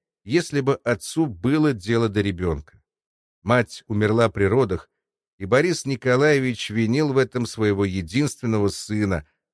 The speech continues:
откупаясь от него вместо любви деньгами.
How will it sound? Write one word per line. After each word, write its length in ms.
откупаясь 720
от 160
него 240
вместо 420
любви 640
деньгами. 640